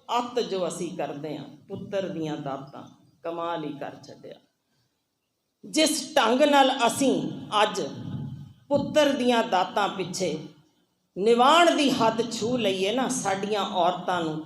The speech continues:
ਟੈਸਟੋਸਟੇਰੋਨ ਖਵਾਇਆ ਜਾ ਰਿਹਾ ਜੇ, ਮੇਲ ਸੈਕਸ ਹਾਰਮੋਨ। ਇਹ ਇਹੀ ਧਰਮ ਜੇ ਜਿੱਥੇ ਅੱਜ ਹੀਜੜੇ ਪੈਦਾ ਹੋਣ ਲੱਗ ਚੁੱਕੇ ਨੇ। ਇਸ ਤੋਂ ਨੀਵਾਂ ਹੋਰ ਕੀ ਡਿੱਗਾਂਗੇ?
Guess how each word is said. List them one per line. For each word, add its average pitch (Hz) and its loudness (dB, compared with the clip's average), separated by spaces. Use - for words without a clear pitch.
ਟੈਸਟੋਸਟੇਰੋਨ 180 -2
ਖਵਾਇਆ 160 0
ਜਾ 147 -2
ਰਿਹਾ 156 -4
ਜੇ, 156 -10
ਮੇਲ 214 4
ਸੈਕਸ 185 -2
ਹਾਰਮੋਨ। 151 -2
ਇਹ 196 -2
ਇਹੀ 196 -4
ਧਰਮ 151 -2
ਜੇ 160 -6
ਜਿੱਥੇ 196 0
ਅੱਜ 180 -2
ਹੀਜੜੇ 180 -2
ਪੈਦਾ 151 -2
ਹੋਣ 151 -2
ਲੱਗ 147 -6
ਚੁੱਕੇ 151 -14
ਨੇ। - -18
ਇਸ 190 0
ਤੋਂ 233 2
ਨੀਵਾਂ 190 0
ਹੋਰ 160 -2
ਕੀ 196 -10
ਡਿੱਗਾਂਗੇ? 135 -10